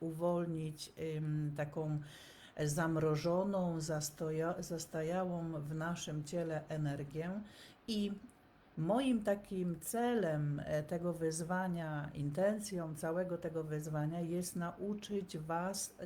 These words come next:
tej samodzielnej pracy. Samodzielnej pracy i wzięcie odpowiedzialności właśnie za swoje życie, za swoje rezultaty, za swoje myśli, za swoje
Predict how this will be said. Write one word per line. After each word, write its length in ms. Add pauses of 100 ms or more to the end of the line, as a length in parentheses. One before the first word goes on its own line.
tej 220
samodzielnej 1000
pracy. 600 (600)
Samodzielnej 800
pracy 720 (120)
i 300 (260)
wzięcie 600
odpowiedzialności 1200
właśnie 520
za 160
swoje 560 (420)
życie, 520
za 180
swoje 420
rezultaty, 920
za 260
swoje 460
myśli, 580
za 220
swoje 640